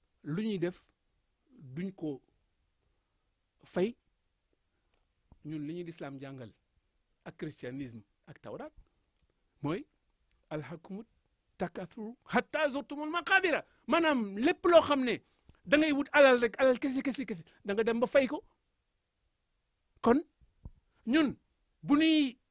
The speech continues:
euh, dox ci dëkk bi, dem jàngi,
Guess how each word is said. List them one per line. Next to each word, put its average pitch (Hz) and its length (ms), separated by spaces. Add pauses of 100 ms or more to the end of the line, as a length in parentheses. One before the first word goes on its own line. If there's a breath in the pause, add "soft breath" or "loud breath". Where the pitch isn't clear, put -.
(160)
euh, 180 420 (1300)
dox 185 280
ci 240 100
dëkk 208 260
bi, 139 140 (460)
dem 180 240
jàngi, 180 380